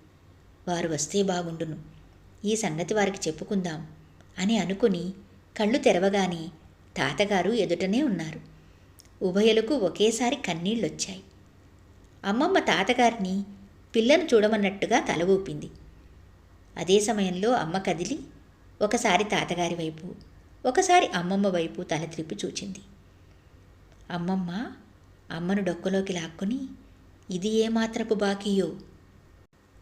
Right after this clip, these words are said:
ఈ బిడ్డనైనా ఎవరైనా పెంచుకుంటే బాగుండును" అని అనుకుని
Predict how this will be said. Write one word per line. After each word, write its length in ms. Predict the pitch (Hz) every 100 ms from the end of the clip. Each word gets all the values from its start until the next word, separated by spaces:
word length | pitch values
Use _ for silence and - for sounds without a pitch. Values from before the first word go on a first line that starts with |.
| -
ఈ 180 | 214 240
బిడ్డనైనా 680 | 226 208 196 190 180 180 226
ఎవరైనా 480 | 233 180 196 202 226
పెంచుకుంటే 600 | 220 175 - 240 233 233
బాగుండును" 580 | 190 185 185 180 170 - - - - - - -
అని 140 | 202
అనుకుని 440 | 190 170 175 180